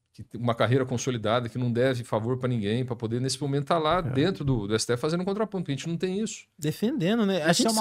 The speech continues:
Speaker 3: sabe que eles não são
Speaker 4: autocrítica, né? Que eu acho que o pessoal, né, de direita ali, principalmente que no caso ali do... tava no, no poder, né? Eu
Speaker 1: Sim.
Speaker 4: acho que é uma autocrítica in-, interessante, por causa que o,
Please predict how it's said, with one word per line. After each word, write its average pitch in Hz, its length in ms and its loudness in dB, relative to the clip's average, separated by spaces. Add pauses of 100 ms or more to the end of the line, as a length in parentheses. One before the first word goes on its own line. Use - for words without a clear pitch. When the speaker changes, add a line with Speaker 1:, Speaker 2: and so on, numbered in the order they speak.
Speaker 3:
sabe 208 120 8
que - 80 6
eles 226 140 6
não 240 100 8
são 185 160 4
Speaker 4:
autocrítica, 160 200 6
né? 147 60 4
Que 147 120 2
eu 135 120 6
acho 135 220 0
que 135 240 4
o 117 140 2
pessoal, 120 580 4 (380)
né, 101 560 0
de 95 140 -4
direita 107 600 -2
ali, 110 320 0
principalmente 110 640 -4
que 120 120 -4
no 113 200 -4
caso 110 260 -2
ali 104 180 -2
do... 92 240 -4 (440)
tava 107 520 4
no, 101 280 -2
no 95 320 -6
poder, 120 500 4
né? 117 220 2
Eu 117 60 -2
Speaker 1:
Sim. 120 60 2
Speaker 4:
acho 92 140 2
que - 100 2
é - 20 6
uma 156 200 4
autocrítica 147 600 0
in-, 139 80 0 (160)
interessante, 131 480 2
por - 80 -12
causa 135 240 4
que 156 200 4 (540)
o, 139 580 6